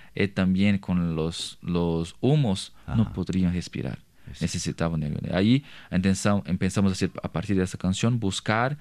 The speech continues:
Speaker 1: donadores para donar como E P Is, equipamientos para protección individual en Brasil.
Speaker 2: Ujú.
Speaker 1: Y logramos muchas, muchas,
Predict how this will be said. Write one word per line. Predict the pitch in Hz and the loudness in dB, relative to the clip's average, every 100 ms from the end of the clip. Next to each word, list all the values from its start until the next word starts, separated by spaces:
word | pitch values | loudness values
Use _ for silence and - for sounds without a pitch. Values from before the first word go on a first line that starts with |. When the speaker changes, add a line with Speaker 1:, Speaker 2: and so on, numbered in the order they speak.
| - - - | -12 -20 -14
Speaker 1:
donadores | - 92 87 87 107 123 127 123 - | -2 2 2 2 2 2 2 0 -4
para | - 95 | -2 -2
donar | 87 82 85 90 92 | -2 -2 -2 -2 -2
como | - 87 82 | -2 0 2
E | 85 | 0
P | - 85 | 0 0
Is, | 82 82 | 0 -2
equipamientos | 78 - 87 95 117 131 127 127 | -6 -4 0 4 4 2 0 -2
para | - - | -2 -4
protección | - 92 85 - 110 117 127 | -4 -6 -6 -4 -2 -2 -2
individual | 95 87 87 - 82 92 | -4 -2 -2 -2 0 0
en | 82 | 0
Brasil. | 76 76 90 - - - | -2 -2 0 -2 -4 -12
Speaker 2:
Ujú. | 64 73 71 - - - | -10 -10 -12 -14 -16 -2
Speaker 1:
Y | 92 101 104 101 98 95 95 92 | 2 4 6 6 6 6 6 4
logramos | 90 101 101 113 90 85 | 2 2 2 2 2 2
muchas, | 90 - 76 - | 0 -2 -6 -8
muchas, | - 85 85 85 80 - - | -4 0 0 -2 -4 -6 -14